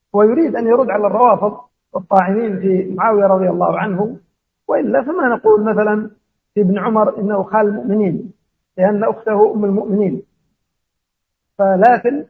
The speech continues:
أراد أن يبين بعض مناقب معاوية وأن يرد على الرافضة. نعم.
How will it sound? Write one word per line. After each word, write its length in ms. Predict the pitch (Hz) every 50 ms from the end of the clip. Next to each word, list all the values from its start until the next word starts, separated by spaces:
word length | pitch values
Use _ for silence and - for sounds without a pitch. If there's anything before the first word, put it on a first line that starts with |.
| -
أراد 500 | 196 190 233 240 202 185 - 123 131 - - _ _ _ _ _ _ _ _ _ 202
أن 100 | 196 202
يبين 560 | 196 190 233 240 233 214 208 202 196 196 - - -
بعض 200 | 208 214 214 214
مناقب 600 | 190 185 190 202 214 208 202 - 208 190 180 196 - -
معاوية 600 | 190 165 185 208 202 196 196 196 196 190 - - - - _ _ _ _ _ _ -
وأن 180 | 202 190 196
يرد 280 | 190 190 214 214 196 185
على 200 | 180 196 190 180
الرافضة. 480 | - 190 196 190 175 165 165 160 - 165 - - - _ _ _ _ _ _ _ _ _ _ _ -
نعم. 340 | 190 180 - 196 185 185